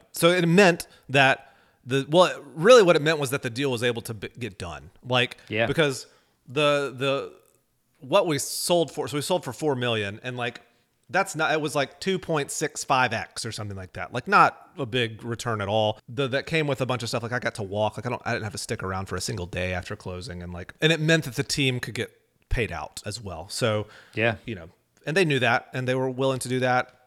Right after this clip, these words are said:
Speaker 1: and
Speaker 2: And they
Speaker 1: offered
Speaker 2: also
Speaker 1: to do
Speaker 2: kept their
Speaker 1: that.
Speaker 2: jobs as part of that.
Speaker 1: That's right. Yeah. Every, it was, it was a good spot for the team
Speaker 2: Yeah.
Speaker 1: ultimately. And so that the,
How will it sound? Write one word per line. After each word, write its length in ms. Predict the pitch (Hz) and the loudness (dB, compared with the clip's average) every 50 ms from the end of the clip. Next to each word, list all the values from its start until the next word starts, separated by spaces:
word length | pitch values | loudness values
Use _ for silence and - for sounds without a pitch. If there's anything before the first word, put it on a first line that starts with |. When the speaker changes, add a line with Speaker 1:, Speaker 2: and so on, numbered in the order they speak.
| _ - | _ -10
Speaker 1:
and 500 | 127 120 120 117 113 117 117 113 113 113 - - - _ _ _ - - | -8 -6 -6 -4 -6 -6 -6 -8 -8 -10 -12 -16 -20 _ _ _ -2 2
Speaker 2:
And 100 | 156 156 | 4 6
they 40 | 156 | 6
Speaker 1:
offered 20 | |
Speaker 2:
also 120 | 156 156 - | 6 4 2
Speaker 1:
to 40 | - | 0
do 40 | - | 0
Speaker 2:
kept 160 | 139 120 98 | 0 0 0
their 100 | 107 101 | -2 -4
Speaker 1:
that. 60 | 98 | 0
Speaker 2:
jobs 500 | - 120 117 139 120 107 107 - - - | 2 4 4 4 2 0 -2 -4 -4 -2
as 260 | - - 120 113 104 | 0 0 -2 -2 -2
part 220 | - - 120 117 117 | -2 -2 0 0 0
of 60 | 110 | 0
that. 320 | 123 151 - 196 - - - _ _ _ _ _ _ _ - - - - - | -2 -2 -2 -6 -14 -16 -18 _ _ _ _ _ _ _ -20 -20 -8 2 4
Speaker 1:
That's 160 | 226 233 - | 4 6 8
right. 180 | 226 139 - - - - | 6 6 6 2 -4 2
Yeah. 160 | 185 170 107 - - - | 2 2 2 2 -4 0
Every, 200 | - 151 175 180 175 | 2 4 4 6 6
it 40 | 196 | 4
was, 100 | 196 190 | 4 2
it 120 | - 180 180 | 2 2 0
was 120 | 175 147 | 2 2
a 60 | 160 | 0
good 440 | 117 - - - 175 185 180 143 - - | -2 -2 0 2 2 2 2 0 -2 -4
spot 560 | - - - 156 147 135 127 - - - - _ _ _ _ _ _ _ _ _ | -4 0 4 6 6 6 6 2 0 -6 -18 _ _ _ _ _ _ _ _ _
for 240 | - - 143 131 120 | -6 -2 -2 0 0
the 100 | 117 113 | -2 -6
team 500 | - - - - 117 98 78 76 78 - _ _ _ _ _ _ _ _ - | -8 -10 -10 -8 -8 -8 -10 -14 -20 -20 _ _ _ _ _ _ _ _ -4
Speaker 2:
Yeah. 40 | 117 110 107 123 147 135 | -2 2 2 2 2 2
Speaker 1:
ultimately. 300 | 87 - - 76 - - - _ _ - | -2 -6 -10 -14 -14 -14 -16 _ _ -6
And 380 | 110 104 104 104 104 101 101 - | -6 -4 -4 -6 -6 -8 -8 -6
so 240 | - 123 101 90 - _ _ - 170 | -4 -4 -4 -4 -8 _ _ -16 -8
that 360 | - 117 113 - - - 113 | -6 -6 -6 -6 -8 -10 -6
the, 180 | 117 113 107 | -6 -6 -6